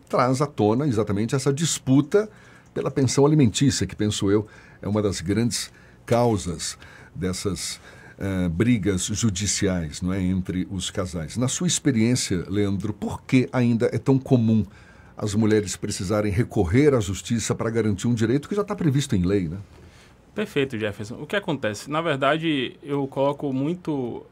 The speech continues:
Speaker 2: a, a responsabilidade disso na, na, na nossa história, né? Então, hoje, a mulher não é julgada como an-,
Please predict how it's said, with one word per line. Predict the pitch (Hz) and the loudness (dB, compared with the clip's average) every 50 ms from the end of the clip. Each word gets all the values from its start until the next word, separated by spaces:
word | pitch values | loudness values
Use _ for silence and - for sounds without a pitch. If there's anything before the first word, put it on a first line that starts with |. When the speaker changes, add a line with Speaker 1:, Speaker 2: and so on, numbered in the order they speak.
| _ _ | _ _
Speaker 2:
a, | - 127 123 117 107 76 104 117 | -6 -4 -4 -4 -4 -4 -4 -4
a | |
responsabilidade | 120 131 131 - 135 - 147 135 135 123 120 127 120 123 123 117 | -4 -6 -6 -8 -6 -4 -4 -4 -2 -4 -4 -4 -4 -4 -4 -6
disso | 127 135 - 202 | -8 -8 -8 -8
na, | 196 190 190 185 | -6 -6 -4 -4
na, | 185 185 180 180 185 | -2 -2 -2 -2 -2
na | |
nossa | 196 - 175 180 185 180 214 | -4 -2 -2 -2 -2 -2 -4
história, | - - - - 135 135 123 127 127 | -6 -6 0 2 4 4 4 4 2
né? | 143 180 180 - - - - - - - - - | 0 -2 -4 -8 -16 -20 -20 -20 -20 -20 -20 -12
Então, | _ 170 165 165 165 156 151 143 - | _ -4 -4 -2 -2 -2 -2 -4 -4
hoje, | - 139 147 165 180 165 165 196 196 190 185 175 156 101 - 80 87 - | -4 -2 0 0 0 0 0 -2 -2 0 0 0 0 -2 -6 -8 -12 -10
a | - 143 | -6 -4
mulher | 147 147 143 151 160 | -2 0 0 0 0
não | 185 190 180 | -2 0 0
é | 180 160 | 0 0
julgada | 147 165 143 131 135 131 135 139 135 127 | 0 -2 -2 0 2 2 2 2 0 -2
como | 127 - 131 131 127 127 123 | -4 -6 -6 -4 -4 -4 -6
an-, | 120 | -6